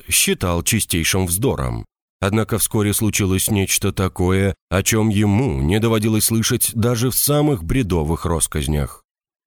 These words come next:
Это произошло на стрельбище.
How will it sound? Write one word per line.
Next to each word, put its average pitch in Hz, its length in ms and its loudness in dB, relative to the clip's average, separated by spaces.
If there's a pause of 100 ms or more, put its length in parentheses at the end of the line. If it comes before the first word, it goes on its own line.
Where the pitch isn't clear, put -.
(380)
Это 104 260 0
произошло 143 680 0
на 123 180 2
стрельбище. 64 800 -2